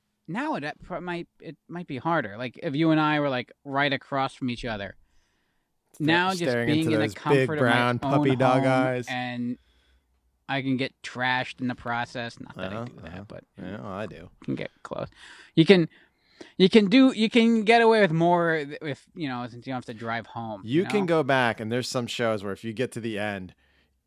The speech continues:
Speaker 2: either one of us is <laughs> asleep or one of us is,
Speaker 1: <laughs>
Speaker 2: one of us or both are drunk. <laughs>
Speaker 1: I made, I made you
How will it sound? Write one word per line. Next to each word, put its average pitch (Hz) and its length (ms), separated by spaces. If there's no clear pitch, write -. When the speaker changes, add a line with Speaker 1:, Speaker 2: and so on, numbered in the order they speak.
Speaker 2:
either 120 260
one 143 220
of 160 80
us 160 220
is 143 60
<laughs> 139 80
asleep 151 520
or 131 160
one 135 220
of 151 120
us 127 100
is, 123 240
Speaker 1:
<laughs> - 40
Speaker 2:
one 135 240
of 160 100
us 160 200
or 135 80
both 131 320
are 123 120
drunk. 110 560
<laughs> - 680
Speaker 1:
I 175 180
made, 233 400
I 180 180
made 208 300
you 190 140